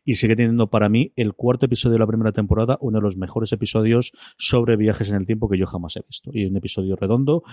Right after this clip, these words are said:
un episodio como los británicos saben hacer también, que prácticamente no os digo que lo veáis suelto, porque hay muchas de las relaciones que ocurren en ese que vienen de los cuatro, de los tres episodios anteriores, pero que funciona tremendamente bien como episodio embotellado,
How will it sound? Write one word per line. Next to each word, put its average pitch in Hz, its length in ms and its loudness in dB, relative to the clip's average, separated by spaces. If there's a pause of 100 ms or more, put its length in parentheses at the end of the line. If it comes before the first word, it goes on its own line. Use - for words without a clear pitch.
(160)
un 117 80 0
episodio 104 320 2
como 101 120 0
los 98 100 2
británicos 101 460 0
saben 101 220 0
hacer 98 220 -4
también, 107 300 -2
que 107 120 -4
prácticamente 110 680 -2 (500)
no 117 240 2
os 113 140 0
digo 120 240 2
que 120 80 -2
lo 117 100 4
veáis 117 300 2
suelto, 131 300 2
porque 92 180 2
hay 92 60 0
muchas 104 380 2
de 107 80 4
las 104 100 4
relaciones 104 560 0
que - 100 -6
ocurren 107 260 0
en 107 40 0
ese 104 200 0
que 104 100 0
vienen 107 360 0
de 98 60 0
los 92 140 0
cuatro, 101 220 -2
de 113 160 -4
los 104 200 0
tres 107 280 -2
episodios 104 300 0
anteriores, 110 500 2 (320)
pero 110 160 2
que 98 80 0
funciona 104 340 2
tremendamente 107 840 2
bien 98 160 2
como 101 160 -2
episodio 98 340 -2
embotellado, 98 540 0